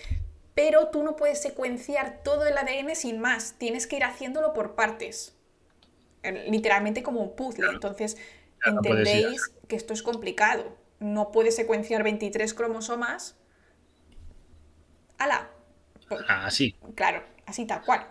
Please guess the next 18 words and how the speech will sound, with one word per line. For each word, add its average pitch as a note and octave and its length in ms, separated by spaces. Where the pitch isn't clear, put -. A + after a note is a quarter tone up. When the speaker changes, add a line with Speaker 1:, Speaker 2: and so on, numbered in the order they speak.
Speaker 1:
es G#3+ 100
complejo. G3+ 380
Speaker 2:
Y, B2+ 100
y B2+ 360
aparte A2+ 340
que B2 60
hay A#2+ 80
mucho A#2 320
ruido A2+ 500
de A2 140
fondo, A#2 340
¿no? B2 180
En A2+ 140
ese, G#2 420
en G2 140
todo G2+ 240
ese, G2+ 380
en G#2 140